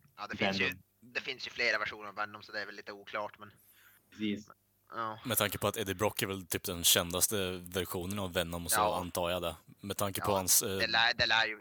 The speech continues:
Speaker 1: det, det lär ju bli Eddie Brock.
Speaker 3: Jo, jo,
Speaker 1: Det lär
Speaker 3: med
Speaker 1: det
Speaker 3: tanke
Speaker 1: bli.
Speaker 3: på att det är hans, han, eh, passar bygd-, alltså, eh, fan ska man säga då? Eh, bygden, inte, nej, det är inte ens rätt ord. Det är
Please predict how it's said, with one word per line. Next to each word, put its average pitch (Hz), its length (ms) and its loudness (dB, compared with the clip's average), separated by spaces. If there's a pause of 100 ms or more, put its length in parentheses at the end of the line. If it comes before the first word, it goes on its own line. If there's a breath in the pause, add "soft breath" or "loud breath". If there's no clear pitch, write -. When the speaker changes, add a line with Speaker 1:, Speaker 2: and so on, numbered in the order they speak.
Speaker 1:
det, 98 80 -12 (200)
det 117 80 -10
lär 104 140 2
ju 101 80 -6
bli 95 180 -10
Eddie 92 220 -10
Brock. - 500 -10
Speaker 3:
Jo, 117 160 2
jo, 92 120 2
Speaker 1:
Det 87 60 -6
lär - 0 -
Speaker 3:
med 110 140 -4
Speaker 1:
det - 40 -2
Speaker 3:
tanke 104 200 2
Speaker 1:
bli. - 40 -2
Speaker 3:
på 107 80 2
att 95 80 0
det 110 80 2
är 95 40 4
hans, 95 260 2 (480)
han, 101 340 -2
eh, 95 140 -2 (120)
passar 101 320 2
bygd-, 98 600 -4
alltså, 92 280 0 (200)
eh, 95 140 2
fan - 180 -4
ska - 120 -2
man 85 100 -8
säga 85 200 -2
då? 76 100 -8 (480 soft breath)
Eh, 82 720 -6 (140)
bygden, 98 640 0 (120)
inte, 92 240 -4
nej, 120 300 0 (200)
det 110 80 -4
är - 20 -2
inte 113 160 -4
ens 104 140 0
rätt 107 180 -2
ord. 92 180 -4 (100)
Det 107 120 -2
är 101 240 0